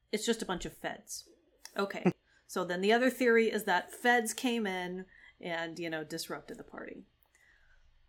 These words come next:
Speaker 1: Probably the truth is somewhere in between. Probably a little bit of fed and, and a whole lot of woke mainstream culture nonsense.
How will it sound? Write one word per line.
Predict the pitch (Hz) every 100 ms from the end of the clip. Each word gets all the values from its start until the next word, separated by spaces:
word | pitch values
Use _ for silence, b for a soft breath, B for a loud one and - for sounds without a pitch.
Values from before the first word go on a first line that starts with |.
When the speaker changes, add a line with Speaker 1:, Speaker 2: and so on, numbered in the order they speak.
| _
Speaker 1:
Probably | - 311
the | 320
truth | 311 - 269
is | 254 240
somewhere | 233 214 208
in | 202
between. | 190 - 190 180 202 226 - _ _ _ _
Probably | - 226 226 226
a | 196 - 180
little | 180 220 277
bit | 285 330
of | 330
fed | 320 311 320
and, | 294 233 202 196
and | 190 185
a | 180
whole | 175 214 202
lot | 196 185
of | 180 170 _ _
woke | - 175 185 185 - - - b b b b _ -
mainstream | 175 180 175 - 175
culture | 165 156 -
nonsense. | - - - - - - -